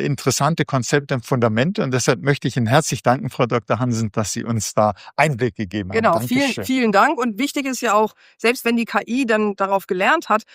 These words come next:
Speaker 2: kann dann auf dem Datenraum ja weiter zugegriffen werden und dann kann man das auch belegen und hat nicht die,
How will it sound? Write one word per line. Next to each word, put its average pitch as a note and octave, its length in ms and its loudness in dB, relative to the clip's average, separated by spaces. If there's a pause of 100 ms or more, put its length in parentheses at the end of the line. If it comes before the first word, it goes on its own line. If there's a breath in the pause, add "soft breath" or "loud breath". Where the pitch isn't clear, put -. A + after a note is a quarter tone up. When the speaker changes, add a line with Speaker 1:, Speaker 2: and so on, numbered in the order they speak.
(200 soft breath)
Speaker 2:
kann G#3 240 0
dann A3+ 200 4
auf G#3 220 -4
dem G3+ 180 -2
Datenraum A3 680 2
ja G#3 120 4
weiter F#3+ 340 0
zugegriffen A3 800 0
werden G#3 420 0
und G#3 200 -4
dann G3 100 -2
kann G3+ 140 0
man G3 260 -2
das G3 220 -2
auch G3 120 -2
belegen A3 640 4
und F#3 220 -2
hat F#3+ 140 -2
nicht F#3 260 -6
die, F3+ 340 -4